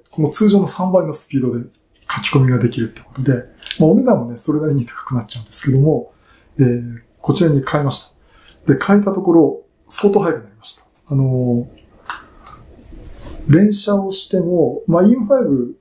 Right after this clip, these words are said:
だと、まあ、連写はイーエムワンエックスほどじゃないんですけども、連写をしても、すぐ書き込み終わって、次に復旧できるんですね。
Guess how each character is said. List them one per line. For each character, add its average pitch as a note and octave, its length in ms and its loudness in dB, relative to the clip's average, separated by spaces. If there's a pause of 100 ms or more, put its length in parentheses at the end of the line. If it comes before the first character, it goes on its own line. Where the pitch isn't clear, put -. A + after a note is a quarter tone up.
(160)
だ C#3+ 100 0
と、 C3 80 -6
ま B2+ 140 0
あ、 B2+ 60 2
連 F#3+ 120 4
写 F#3+ 160 2
は E3 120 2
イ D3+ 40 2
ー F3+ 60 2
エ - 20 0
ム F3+ 160 -2
ワ E3+ 140 -4
ン E3+ 60 -6
エ - 40 -6
ッ - 20 -14
ク - 80 -6
ス - 100 -2
ほ A#2+ 100 -6
ど G#2 40 -6
じ G#2+ 80 -10
ゃ A#2 60 -10
な C3 140 -2
い B2 40 2
ん A#2 40 0
で A2 40 -6
す - 140 -6
け C3 60 -14
ど B2 80 -6
も、 B2 340 0
連 G3+ 200 4
写 G#3 160 -2
を G3 80 -2
し - 120 -4
て F3 80 -2
も、 E3 340 -2 (300)
す - 220 0
ぐ - 220 0 (1120)
書 C3+ 120 0
き - 100 -6
込 C#3 140 2
み B2+ 180 -2
終 G3 80 -8
わ B2+ 160 0
っ - 100 -14
て、 B2+ 280 0
次 D#3+ 260 2
に A#2 80 0
復 - 180 -14
旧 C3+ 100 2
で B2 80 0
き - 100 -10
る A2+ 60 -14
ん - 40 -18
で - 60 -14
す - 140 -6
ね。 C#3 120 -4